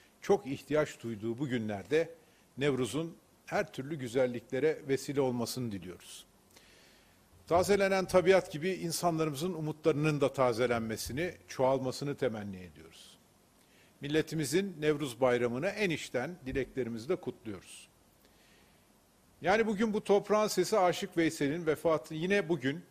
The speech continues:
bu toprağın sesi Aşık Veysel'in vefatının sadık yarine kavuşmasının yıl dönümü. Kendisini bir kere daha saygı ve rahmetle anıyoruz. Evet, dünyamız zor, sıkıntılı günlerden geçiyor.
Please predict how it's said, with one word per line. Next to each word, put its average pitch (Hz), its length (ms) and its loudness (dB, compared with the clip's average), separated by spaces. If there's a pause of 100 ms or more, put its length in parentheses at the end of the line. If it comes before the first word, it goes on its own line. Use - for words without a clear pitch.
(680)
bu 147 80 -14
toprağın 143 500 0
sesi 127 360 -6
Aşık 131 420 -4
Veysel'in 117 440 -6
vefatının 131 560 -4
sadık 131 500 -8
yarine 110 280 -4
kavuşmasının 139 640 -8
yıl 123 240 -8
dönümü. 90 180 -10 (1000)
Kendisini 190 800 4
bir 190 140 2
kere 160 300 4
daha 139 200 4
saygı 165 720 2
ve 165 140 4
rahmetle 143 500 2
anıyoruz. 131 600 -2 (1200)
Evet, 165 380 4 (560)
dünyamız 160 440 2
zor, 160 280 2
sıkıntılı - 640 -10
günlerden 139 540 0
geçiyor. 110 480 -8